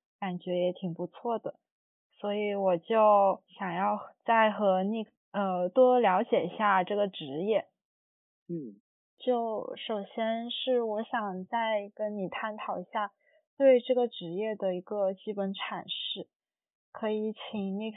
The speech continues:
Speaker 1: 再介绍一下生命教练具体是做一些什么吗？
Speaker 2: 生命教练的话，它隶属于教练，教练英文是 coach 或者是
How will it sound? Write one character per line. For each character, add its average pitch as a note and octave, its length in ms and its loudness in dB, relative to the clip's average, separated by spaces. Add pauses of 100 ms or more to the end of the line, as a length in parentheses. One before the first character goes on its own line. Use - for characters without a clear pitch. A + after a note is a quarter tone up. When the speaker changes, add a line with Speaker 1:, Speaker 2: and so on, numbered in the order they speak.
(100)
Speaker 1:
再 A3 300 2
介 A3 260 0
绍 A3 280 -2
一 A3 40 -8
下 G3+ 500 -4
生 G#3 220 -6
命 G#3+ 200 -4
教 G#3+ 220 4
练 G#3+ 180 2
具 A3+ 120 -2
体 G#3 140 -2
是 G3 160 -6
做 A3 240 -2
一 G#3+ 60 -2
些 G#3+ 160 -2
什 - 140 -8
么 D3+ 220 -14
吗？ - 160 -14 (1400)
Speaker 2:
生 - 160 -2
命 D#3+ 120 0
教 D3+ 220 4
练 D3+ 160 0
的 A#2+ 80 -2
话， B2 380 0 (160)
它 B2+ 400 0 (480)
隶 D#3+ 240 4
属 A#2 240 -6
于 G#2+ 260 -2 (160)
教 C#3 280 6
练， B2+ 340 2 (640)
教 D3 160 6
练 C3+ 320 2
英 D#3+ 180 -2
文 A2+ 220 -2
是 A2+ 480 0 (240)
coach - 640 0 (220)
或 C#3+ 180 2
者 A2 140 0
是 A2+ 340 0